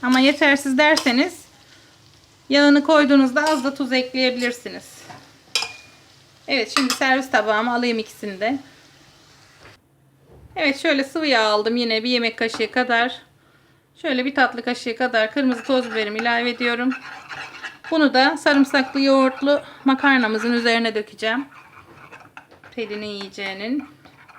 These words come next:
Size de tavsiye ederim bu şekilde.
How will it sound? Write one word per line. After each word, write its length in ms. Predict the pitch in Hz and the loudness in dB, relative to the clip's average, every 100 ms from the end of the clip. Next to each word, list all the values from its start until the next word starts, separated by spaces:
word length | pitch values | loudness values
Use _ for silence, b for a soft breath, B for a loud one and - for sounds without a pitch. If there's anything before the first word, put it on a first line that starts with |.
| - - - - - - - - - - - - - - - - - 294 - _ _ b b b b b _ _ | -20 -20 -20 -20 -20 -20 -20 -20 -20 -20 -18 -18 -14 -16 -16 -20 -20 -20 -20 _ _ b b b b b _ _
Size 260 | - 214 202 | -14 -6 -4
de 80 | 220 | -4
tavsiye 480 | 240 220 226 233 214 | -2 -2 -2 -4 -4
ederim 280 | 202 196 196 | -4 -6 -8
bu 40 | |
şekilde. 640 | 208 208 190 185 190 226 | -10 -12 -12 -14 -6 -4